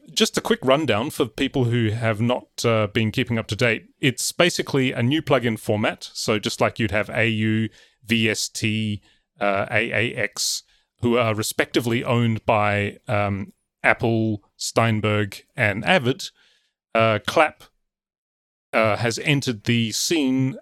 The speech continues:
uh, trying to be a, basically a, a, it's an open source format which is not tethered in any way to the corporate or commercial interests of a company.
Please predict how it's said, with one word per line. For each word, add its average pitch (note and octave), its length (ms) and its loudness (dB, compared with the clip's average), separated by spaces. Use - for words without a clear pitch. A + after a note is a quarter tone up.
uh, A2+ 160 2
trying B2+ 340 2
to - 100 -4
be A#2 400 0
a, G#2+ 640 0
basically B2+ 460 2
a, G#2+ 320 -2
a, D#3 40 -8
it's - 160 -10
an C#3+ 80 2
open D#3+ 220 0
source - 320 -2
format A#2+ 560 0
which B2+ 200 0
is A#2+ 160 -2
not C#3+ 280 2
tethered B2 380 2
in C3+ 120 4
any D#3+ 200 6
way A2+ 520 2
to A#2+ 320 2
the A#2 100 -2
corporate - 460 2
or A#2+ 100 2
commercial B2 520 -2
interests - 680 -4
of A2+ 480 0
a G2+ 140 0
company. G2 520 -4